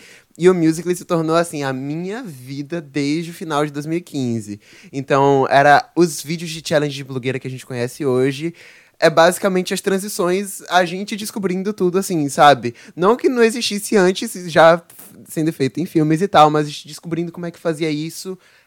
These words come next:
ao vivaço, sabe? Na câmera, apertando e parando de gravar ao vivo e não precisar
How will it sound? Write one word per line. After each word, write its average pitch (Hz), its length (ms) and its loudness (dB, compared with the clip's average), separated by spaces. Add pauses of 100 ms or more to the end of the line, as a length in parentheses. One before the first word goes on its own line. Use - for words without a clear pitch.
(140)
ao 190 140 8
vivaço, 170 500 4
sabe? 147 360 4
Na 160 160 2
câmera, 170 760 2
apertando 165 760 -2
e 170 60 0
parando 156 340 0
de 151 80 -14
gravar 143 340 0
ao 160 120 4
vivo 156 420 -6
e 165 80 2
não 160 120 -2
precisar 156 440 0